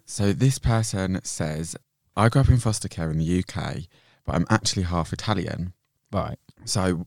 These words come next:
Speaker 1: at one, at some point, uh, the Italian side of the family decided to hire a private investigator to find the other side of the family.
Speaker 2: Right.
Speaker 1: He says,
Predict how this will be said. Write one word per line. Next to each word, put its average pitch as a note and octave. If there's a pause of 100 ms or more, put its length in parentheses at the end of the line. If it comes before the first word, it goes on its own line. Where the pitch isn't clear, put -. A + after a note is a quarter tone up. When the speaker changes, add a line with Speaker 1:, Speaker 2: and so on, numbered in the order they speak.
Speaker 1:
at - (140)
one, A#2 (140)
at G#2
some B2
point, E2+ (640)
uh, F2
the F#2
Italian A2
side G2
of -
the F2
family E2+ (380)
decided G#2 (120)
to G2+
hire F2+
a E2
private A2
investigator F2+ (200)
to -
find E2+ (300)
the -
other F2
side E2
of -
the -
family. -
Speaker 2:
Right. G2 (1000)
Speaker 1:
He F#2+
says, F2+